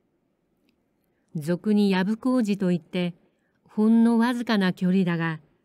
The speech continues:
昼間でもひっそりとした場所だ。スタスタと急ぎ足にやってきた三江と下僕が、ちょうど寺の門前を通り過ぎようとした時である。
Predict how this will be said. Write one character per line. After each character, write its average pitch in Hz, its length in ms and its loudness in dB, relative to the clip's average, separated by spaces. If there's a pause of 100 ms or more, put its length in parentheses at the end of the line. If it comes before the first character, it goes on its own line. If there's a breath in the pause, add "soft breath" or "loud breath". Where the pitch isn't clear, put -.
(460)
昼 175 340 0
間 202 160 2
で 180 100 0
も 160 160 -2
ひ 147 140 -4
っ 185 40 -2
そ - 280 -6
り 247 160 0
と 190 120 -4
し - 80 -10
た 175 120 -6
場 156 100 -6
所 151 180 -6
だ。 143 240 -8 (1600)
ス - 160 -20
タ 254 140 0
ス - 100 -14
タ 208 140 -2
と 185 140 -4
急 160 280 -2
ぎ 247 160 0
足 220 260 -2
に 185 160 4
や 170 100 0
っ 165 40 -4
て 202 200 -4
き 196 60 -16
た 175 260 -4 (280 soft breath)
三 160 260 -6
江 202 180 0
と 202 140 -2
下 175 160 0
僕 185 260 -2
が、 180 260 -2 (380)
ち - 140 -14
ょ 165 260 -2
う 180 60 0
ど 180 140 0
寺 170 340 -4
の 190 120 4
門 190 280 6
前 196 180 2
を 196 140 2
通 180 320 -2
り 208 140 4
過 208 140 -8
ぎ 233 140 2
よ 254 120 2
う 247 60 0
と 208 140 -2
し - 100 -6
た 185 120 -2
時 190 220 -2
で 170 100 0
あ 160 140 -2
る。 143 240 -8